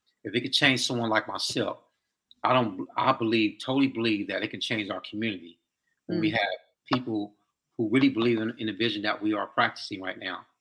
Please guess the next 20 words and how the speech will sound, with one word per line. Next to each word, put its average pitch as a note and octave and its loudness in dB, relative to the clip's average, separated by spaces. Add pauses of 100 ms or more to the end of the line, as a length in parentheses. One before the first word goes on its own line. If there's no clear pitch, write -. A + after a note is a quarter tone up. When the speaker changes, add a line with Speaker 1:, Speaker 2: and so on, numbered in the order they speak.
Speaker 1:
at, F#2+ -4
uh, F2+ -4
Inglewood G2 -4
Wraparounds F#2 -6
Around F2 -8
the - -18
Community. F#2 -12
So F2+ -10 (420)
again, G#2+ 0
thank G#2+ -4
you - -14
so - -4
much - -2 (140)
for F#2 -4
your F2 -8
time. G#2 2
And G2+ -20 (100)
I G2 -4
really G2 -4
appreciate F#2+ -6